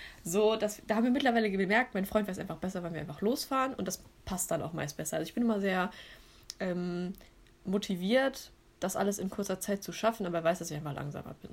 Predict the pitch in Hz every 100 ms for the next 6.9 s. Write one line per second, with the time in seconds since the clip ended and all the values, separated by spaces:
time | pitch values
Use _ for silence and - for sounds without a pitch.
0 | - 160 - - - - - - 196 202
1 | 226 220 - 196 196 190 190 196 - -
2 | - - - 240 240 220 - 196 202 170
3 | 180 208 233 240 185 180 - 175 170 160
4 | - _ _ - 190 160 - 190 202 175
5 | 170 220 - - - - - - - -
6 | - 208 - - 170 156 147 147 143